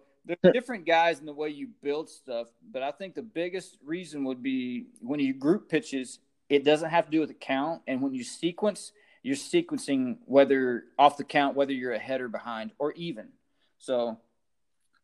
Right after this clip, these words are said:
Speaker 2: What about, what about the aspect of, you know,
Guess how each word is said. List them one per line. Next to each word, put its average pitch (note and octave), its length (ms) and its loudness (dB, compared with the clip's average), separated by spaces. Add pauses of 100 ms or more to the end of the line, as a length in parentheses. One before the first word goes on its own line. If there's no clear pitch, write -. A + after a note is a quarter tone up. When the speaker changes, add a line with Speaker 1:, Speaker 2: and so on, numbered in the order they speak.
(320)
Speaker 2:
What C4+ 260 6
about, C4+ 400 10 (140)
what F3 200 12
about C4 280 10
the E3 100 12
aspect D3+ 540 8
of, C3 360 12
you C#3+ 140 8
know, C3 260 10